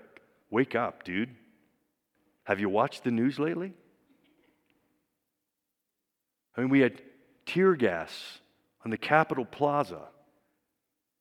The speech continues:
last week. Is that what the kingdom of God smells like? We have very sick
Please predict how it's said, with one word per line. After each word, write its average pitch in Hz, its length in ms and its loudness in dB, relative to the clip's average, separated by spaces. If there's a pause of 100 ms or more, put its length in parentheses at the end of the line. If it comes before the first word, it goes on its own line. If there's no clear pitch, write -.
(180)
last - 560 0 (220)
week. - 540 -12 (1800)
Is 98 160 -4
that 107 220 2
what 156 160 -2
the 151 60 0
kingdom 151 380 -2
of 90 180 -6
God 95 320 -2
smells 151 380 -6
like? 185 380 -8 (2250)
We 147 180 8
have 123 440 2 (680)
very 151 600 4
sick - 680 0